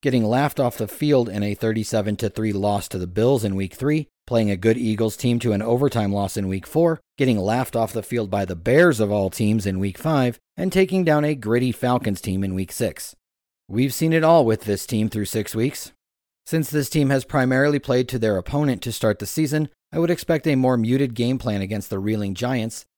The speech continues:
that is likely to start with a balanced plan that morphs to the game environment as the game progresses. Helping that likely design is a Giants defense allowing one point seven six yards before contact per carry this season,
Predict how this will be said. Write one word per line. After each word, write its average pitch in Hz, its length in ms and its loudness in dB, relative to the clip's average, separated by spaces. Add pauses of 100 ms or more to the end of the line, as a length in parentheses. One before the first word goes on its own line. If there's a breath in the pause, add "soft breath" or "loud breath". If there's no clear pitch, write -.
that 151 80 -2
is 139 140 -2
likely 165 260 0
to 170 100 2
start 135 240 2
with 123 120 0
a 120 100 2
balanced 113 480 -2
plan 117 320 -2
that 117 140 -6
morphs 104 320 -4
to - 100 -10
the 104 80 -6
game 101 240 -2
environment 107 500 -2
as 113 160 -6
the 117 100 -6
game 98 280 -4
progresses. 107 640 -6 (560)
Helping 147 320 0
that 127 160 0
likely 113 320 0
design 110 400 -2
is 131 100 -2
a 120 80 0
Giants 127 400 -2
defense 120 460 -4
allowing 117 340 0
one 139 220 -2
point 151 260 -2
seven 147 300 0
six 135 340 -4
yards 113 300 -2
before 113 340 -4
contact 147 540 -2
per 117 160 -2
carry 113 280 -2
this 98 200 -6
season, 92 400 -8